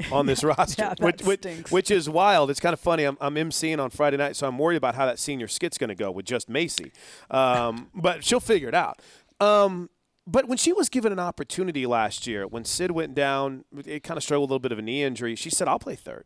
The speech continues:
Speaker 1: And she went out and she played third. And when
Speaker 2: Mm-hmm.
Speaker 1: called upon to pinch it, I think she had a good weekend against Iowa State. She always seems to have a good weekend against Iowa State. I mean, that's, eh, that's gotta be something for her that she realizes, "This is it for me."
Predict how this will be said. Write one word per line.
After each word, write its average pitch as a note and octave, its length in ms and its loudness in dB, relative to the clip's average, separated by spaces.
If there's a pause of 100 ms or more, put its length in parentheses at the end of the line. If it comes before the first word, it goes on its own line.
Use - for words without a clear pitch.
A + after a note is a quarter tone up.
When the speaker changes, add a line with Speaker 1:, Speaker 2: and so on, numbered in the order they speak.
(120)
Speaker 1:
And C#3+ 120 -6
she E3 100 -4
went F3 160 -2
out - 40 -8
and D3+ 80 -12
she D#3 100 -10
played D#3 280 -8
third. - 280 -6
And D#3 100 -8
when D#3+ 120 -6
Speaker 2:
Mm-hmm. F3 60 -18
Speaker 1:
called F#3 200 0
upon E3+ 340 -6 (300)
to D3 100 -6
pinch E3+ 220 -4
it, F3 40 -2
I D#3+ 60 -4
think G3 140 -8
she - 100 -4
had F#3+ 140 -2
a C3+ 40 -2
good C3+ 180 0
weekend C#3 280 -4
against C3+ 260 -4
Iowa C3 240 0
State. C#3 260 -8
She - 100 -10
always E3+ 180 -4
seems - 280 -12
to F#2+ 60 -10
have F#2 120 -8
a - 20 -18
good G2+ 140 -10
weekend G2+ 260 -10
against F#2+ 260 -14
Iowa G#2 300 -4
State. A2+ 320 -6 (460)
I D3+ 40 -4
mean, E3 140 0
that's, - 400 -2 (480)
eh, - 220 -4
that's G#3+ 180 0
gotta C#4 160 4
be G3 80 -2
something E3+ 420 -2
for C3+ 200 -4
her E3+ 240 2
that C3 160 -4
she D#3+ 160 -4
realizes, B2+ 560 0
"This A2+ 160 -10
is G#2 120 -10
it F3 120 -6
for - 160 -8
me." A2+ 260 -6